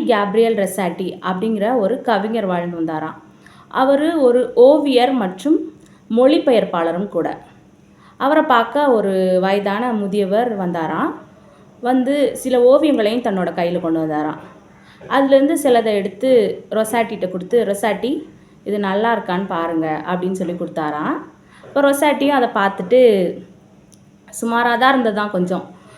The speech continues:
இருந்தா கூட அவங்கள டிஸ்கரேஜ் பண்ணக்கூடாது இல்லையா? அதனால, "நல்லா இருக்கு, இன்னும் கொஞ்சம் முயற்சி பண்ணிங்கன்னா இதோட நல்லாவே வரையலாம்" அப்படின்னு சொன்னாராம்.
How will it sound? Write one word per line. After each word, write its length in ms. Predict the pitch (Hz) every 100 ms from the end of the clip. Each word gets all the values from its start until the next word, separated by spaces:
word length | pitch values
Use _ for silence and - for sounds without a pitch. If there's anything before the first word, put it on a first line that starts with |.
| - - - -
இருந்தா 280 | 269 294 269
கூட 220 | 269 262 294 262 202 - -
அவங்கள 260 | 220 220 214 208 202
டிஸ்கரேஜ் 420 | 202 247 226 226
பண்ணக்கூடாது 420 | 190 180 175 170
இல்லையா? 260 | 165 175 277 233
அதனால, 320 | 185 185 185 233 220 185 190 - -
"நல்லா 260 | 254 277
இருக்கு, 300 | 262 220 202 196 185 190 - - - - - - - _ - - -
இன்னும் 240 | - - -
கொஞ்சம் 340 | 247 226 208
முயற்சி 340 | 208 226 226
பண்ணிங்கன்னா 440 | 208 185 180 185 285 285 208
இதோட 260 | 208 208 208 233 220 196
நல்லாவே 360 | 190 208 202 214 196
வரையலாம்" 420 | 180 170 175 170 -
அப்படின்னு 280 | 185 196 220
சொன்னாராம். 380 | 185 147 151 -